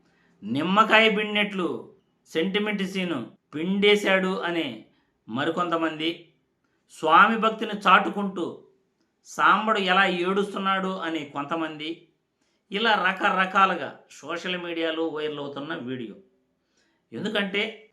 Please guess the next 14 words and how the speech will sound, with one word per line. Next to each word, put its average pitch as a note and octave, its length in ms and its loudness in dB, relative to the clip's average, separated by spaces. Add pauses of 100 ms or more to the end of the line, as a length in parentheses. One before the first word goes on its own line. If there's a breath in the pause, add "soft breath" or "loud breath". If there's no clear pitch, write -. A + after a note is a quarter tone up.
(300)
స్వామి F#3+ 400 2
భక్తి G3+ 320 -4 (140)
ఈ F#3 140 -4
రకంగా F#3 500 0 (680)
జర్నలిస్టులము F3+ 840 -4
అని D#3+ 180 -6
చెప్పుకుంటూ D#3+ 640 -6 (460)
వీళ్ళందరూ D#3 680 -2
కూడా D#3+ 260 0 (640)
ఇదే C#3+ 240 -4
విధంగా F3+ 340 -2
స్వామి E3 320 -2
భక్తిని D#3 300 -6
చాటుకుంటారు. A#2+ 600 -6